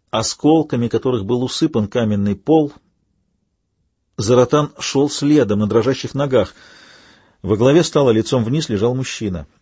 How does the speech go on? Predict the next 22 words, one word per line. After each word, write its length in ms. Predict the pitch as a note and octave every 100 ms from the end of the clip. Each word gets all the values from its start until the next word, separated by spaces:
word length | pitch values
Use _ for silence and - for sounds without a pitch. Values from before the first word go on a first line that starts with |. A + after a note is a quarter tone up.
| _ _ _ _
Он 120 | B2
раскинул 500 | C3 C3+ - D3+ C3+ -
руки 380 | B2+ D#3+ -
в 100 | G#2
стороны, 640 | - - E3 F3+ C#3+ E2+ - _ _ -
будто 300 | G#2 G2+ A2+
пытаясь 360 | G#2+ B2+ A#2
дотянуться 540 | F#2+ A2 B2+ C#3 - G#2
до 80 | G#2+
листов 360 | A2+ - A2
пергамента, 680 | - G2+ A2+ D3 C#3+ A#2+ A2
лежавших 500 | G#2 G#2 B2 - -
у 40 |
самых 440 | G#2 - D#3+ D#3 -
его 140 | C3+
пальцев. 540 | C3 C#3 A#2+ - F#2 - - _ _ _ _ _ _ _ _
Кир 360 | - B2+ D3+ -
аккуратно 600 | G#2+ A2 D#3 D3 B2 A2+
перевернул 600 | G2+ A2+ A#2 A#2 D3 E3
его. 280 | A2+ F2+ G2+ _ _ _ _ _ _ _ _ _
Брат 680 | F#2+ F2+ A#2+ D3+ G3 - - -
Иона. 640 | D3+ E3 C3+ A2 F#2 G#2+